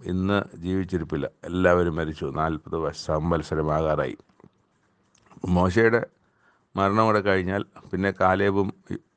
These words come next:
യോ-, യോശുവയും മാത്രം അവശേഷിക്കും പുറപ്പെട്ടു വന്നവരിൽ. അപ്പോൾ എല്ലാവർക്കും, അവർക്ക് രണ്ടുപേർക്കും നല്ല പ-, പ്രായമുണ്ട്. ഇപ്പം, ആ, മോശയ്ക്ക് തന്നെ നൂറ്റി ഇരുപത് വയസ്സായി, നൂറ്റി ഇരുപത് വയസ്സായി. അപ്പോൾ എൺപതാമത്തെ വയസ്സിൽ പുറപ്പെട്ടതാണ്, ഇന്ന്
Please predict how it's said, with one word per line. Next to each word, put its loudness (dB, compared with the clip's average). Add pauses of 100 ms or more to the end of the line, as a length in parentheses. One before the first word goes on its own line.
(380)
യോ-, -8 (220)
യോശുവയും 4
മാത്രം 0
അവശേഷിക്കും -4
പുറപ്പെട്ടു -2
വന്നവരിൽ. -2 (300)
അപ്പോൾ -2
എല്ലാവർക്കും, 2
അവർക്ക് 0
രണ്ടുപേർക്കും 2
നല്ല 0
പ-, -4 (100)
പ്രായമുണ്ട്. 2
ഇപ്പം, -4 (800)
ആ, -6 (580)
മോശയ്ക്ക് 4
തന്നെ 2
നൂറ്റി 0
ഇരുപത് 2
വയസ്സായി, 0 (720)
നൂറ്റി -4
ഇരുപത് 4
വയസ്സായി. -2
അപ്പോൾ -2
എൺപതാമത്തെ 2
വയസ്സിൽ 0
പുറപ്പെട്ടതാണ്, -4 (220)
ഇന്ന് -4